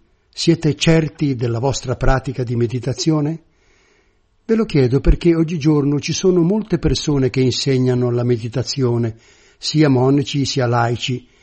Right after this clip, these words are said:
e temo che possiate vacillare, essere dubbiosi. Se comprendiamo chiaramente, saremo in grado di rendere la nostra mente serena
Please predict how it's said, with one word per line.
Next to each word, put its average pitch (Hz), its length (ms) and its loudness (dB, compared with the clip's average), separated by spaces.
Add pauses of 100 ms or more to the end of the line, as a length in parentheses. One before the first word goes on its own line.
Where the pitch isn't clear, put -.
(120)
e 190 240 -2
temo 147 380 4
che 151 160 -4
possiate 214 440 -2
vacillare, 101 800 -4 (220)
essere 156 440 0
dubbiosi. 113 680 -2 (800)
Se 180 220 0
comprendiamo 151 720 2
chiaramente, 117 880 0 (280)
saremo 156 460 0
in 156 100 8
grado 180 380 2
di 151 160 2
rendere 175 640 0
la 147 140 0
nostra 147 360 -2
mente 170 540 -2 (180)
serena 123 720 -2